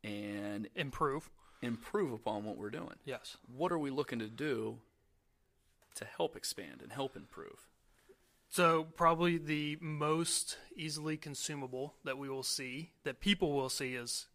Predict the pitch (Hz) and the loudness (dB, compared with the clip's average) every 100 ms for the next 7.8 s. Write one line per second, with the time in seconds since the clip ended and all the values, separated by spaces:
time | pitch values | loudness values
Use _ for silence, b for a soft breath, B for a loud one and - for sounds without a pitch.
0 | - 131 - - - 143 123 - 113 - | -10 -6 -6 -6 0 2 2 -2 -6 -10
1 | B B B B B - 135 127 117 113 | B B B B B -2 4 4 4 0
2 | - _ - - 143 135 139 147 156 175 | -10 _ -2 6 8 8 6 4 6 6
3 | 170 170 160 160 - 156 151 147 143 143 | 6 6 6 2 0 0 2 2 2 0
4 | 135 143 143 139 139 139 - 135 123 120 | -2 -4 -4 -2 -2 -2 -2 -2 -2 -4
5 | 110 - - - 127 120 120 113 110 - | -2 -6 -10 -2 -2 0 -2 -4 -6 -8
6 | 165 135 120 117 _ _ b b b b | -6 -4 -6 -8 _ _ b b b b
7 | b - 131 135 139 135 127 123 | b 0 2 4 4 4 2 -2